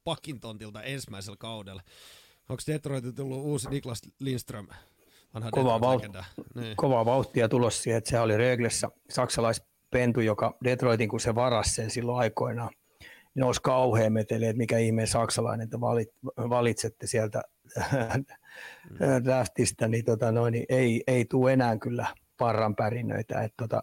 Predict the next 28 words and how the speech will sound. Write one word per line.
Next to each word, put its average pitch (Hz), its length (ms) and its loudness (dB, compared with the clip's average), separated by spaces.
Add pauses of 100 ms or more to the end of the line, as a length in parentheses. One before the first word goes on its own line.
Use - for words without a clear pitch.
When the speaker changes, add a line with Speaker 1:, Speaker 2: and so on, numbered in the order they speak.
(120)
Speaker 2:
Röglessä 131 680 2
pari 135 240 2
kautta 117 460 0 (800)
Abbottin 131 420 2
coachauksessa 120 920 0 (220)
erittäin 123 560 2
tasokasta 113 580 0
pelaamista. 113 680 2
Oli 120 160 4
mun 120 180 2
mielestä 117 480 0 (220)
S - 120 -2
H - 60 -8
L:n 113 460 4
yksi - 200 -6
parhaimmista 113 680 0 (240)
kahden 117 340 2
suunnan 110 320 0
pakeista. 117 640 -2 (460)
Erittäin 123 720 2
kova, 113 380 0 (520)
hyvä 131 200 2
kaksinkamppailee, 117 1080 0
lukee 127 320 2
peliä 120 460 2
hyvin, 113 300 0
taitava 117 560 2
isoksi 117 380 2